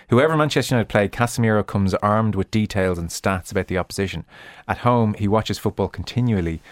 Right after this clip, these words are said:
at least one game a day, and he uses Wyscout, that's, uh, technology, to do his own analysis on rivals. He once used the platform to spot a pattern in Kylian Mbappe's play, which he exploited in a Champions League game. And he revealed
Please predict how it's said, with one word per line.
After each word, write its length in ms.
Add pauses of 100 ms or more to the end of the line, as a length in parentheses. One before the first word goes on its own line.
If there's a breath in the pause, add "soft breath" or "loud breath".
(120 loud breath)
at 140
least 300
one 120
game 180
a 20
day, 320 (260 loud breath)
and 140
he 40
uses 360
Wyscout, 800
that's, 300
uh, 220 (240)
technology, 540
to 100
do 100
his 120
own 300 (280 loud breath)
analysis 540
on 140
rivals. 520 (480 loud breath)
He 260
once 320
used 240
the 60 (100)
platform 360
to 100
spot 260
a 40
pattern 360
in 140
Kylian 380
Mbappe's 400
play, 380
which 200
he 80
exploited 580
in 140
a 60
Champions 400
League 180
game. 320 (460 loud breath)
And 240
he 80
revealed 500